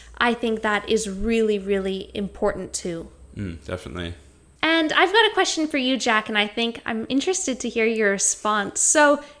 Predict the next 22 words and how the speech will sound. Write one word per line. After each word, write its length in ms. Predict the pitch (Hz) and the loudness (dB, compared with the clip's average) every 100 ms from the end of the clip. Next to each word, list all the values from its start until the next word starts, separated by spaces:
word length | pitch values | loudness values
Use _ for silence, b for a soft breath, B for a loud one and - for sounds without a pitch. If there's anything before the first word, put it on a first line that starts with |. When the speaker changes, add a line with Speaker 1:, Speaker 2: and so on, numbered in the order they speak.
| - | -10
Speaker 1:
do 120 | 226 | -4
you 280 | 262 330 539 | 0 0 -2
think 500 | 494 - 311 311 277 | -6 0 0 0 -4
that 400 | 262 240 233 233 - - _ | 2 4 4 0 -10 -18 _
it 160 | - 233 | 0 2
is 160 | 233 | 0
mandatory 760 | 214 220 233 247 240 240 208 202 | 2 2 2 2 -2 0 2 0
for 220 | 202 214 | 0 -2
a 60 | 208 | -2
comp 480 | 208 - 233 233 - | -2 -2 0 0 -6
prep 340 | 233 208 - | -4 -4 -6
coach 460 | - 214 202 - - - | -2 0 0 -2 -6 -4
to 120 | 214 | -4
be 540 | 196 233 254 262 262 B B B _ - | -4 -4 -2 -2 -4 B B B _ 0
a 500 | 226 220 214 208 214 | 4 6 6 4 0
current 560 | - 320 330 330 320 - | -2 2 2 2 0 -2
or 200 | 220 208 | 0 0
past 720 | 302 - - 247 247 240 - - | -2 -8 -4 0 2 2 -2 0
or 180 | 208 | -2
future 460 | 202 - 254 254 247 | -2 -2 -4 -2 -4
competitor 600 | 240 220 - 220 208 208 | -4 -6 -2 0 0 0
themselves? 1300 | 202 190 196 196 - - 214 196 - 233 - - - | 0 -4 -6 0 2 4 2 0 -4 -4 -4 -4 -10